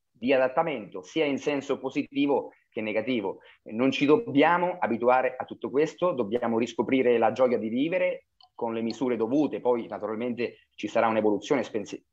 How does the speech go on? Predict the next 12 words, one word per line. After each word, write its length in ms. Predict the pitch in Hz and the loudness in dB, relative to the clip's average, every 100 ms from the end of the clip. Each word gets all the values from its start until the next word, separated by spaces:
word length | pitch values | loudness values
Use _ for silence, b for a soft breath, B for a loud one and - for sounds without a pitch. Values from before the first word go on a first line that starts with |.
| _ | _
spero 560 | _ _ 139 139 131 117 | _ _ 4 6 6 4
che 440 | - 113 107 - - | 2 0 0 -2 -2
non 160 | 117 | -2
si 120 | 113 | 2
vada 180 | 123 127 | 4 6
avanti 300 | 127 135 117 | 6 4 0
per 140 | 120 113 | 0 2
molto 380 | 131 127 120 | 2 2 2
al-, 240 | 117 104 - | 0 -2 -6
altro 320 | - 101 117 | -8 -6 -4
tempo, 320 | 113 151 107 98 | -2 -2 -2 -6
che 260 | 101 85 | -8 -10